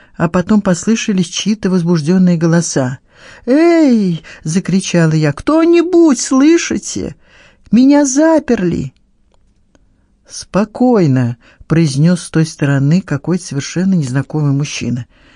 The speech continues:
«Сейчас принесу ключ». Я стояла, уставившись на дверь. Висевшая там маленькая табличка заверяла постояльцев,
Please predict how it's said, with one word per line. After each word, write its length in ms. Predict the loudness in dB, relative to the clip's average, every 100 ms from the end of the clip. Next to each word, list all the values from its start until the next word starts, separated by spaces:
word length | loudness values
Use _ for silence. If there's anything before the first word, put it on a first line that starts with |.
| _
«Сейчас 680 | -8 -4 -4 0 0 0 -4 -16 -4
принесу 440 | 2 2 2 -2
ключ». 580 | -2 0 0 -2 -8 -16 -20 _ _ -20 _ -20 -18 -18 -20 -20 -20 -20 -20 -20 -20 -20 -20 _ _ -20 _ _ _
Я 180 | -2 -2
стояла, 760 | 0 -2 0 0 0 0 -2 -4
уставившись 920 | -6 -8 -2 0 0 -2 -6 -8 -8
на 140 | -4 -4
дверь. 460 | -4 -6 -6 -10 -20 _ _ _ _ _ _ _ -20 -6
Висевшая 640 | -4 -2 0 -2 -2 -4
там 200 | 0 2
маленькая 480 | 2 2 2 0 -2
табличка 520 | -2 -2 -2 -4 -4
заверяла 540 | -2 0 2 2 0
постояльцев, 880 | -2 -6 -4 -2 -2 -4 -6 -8 -10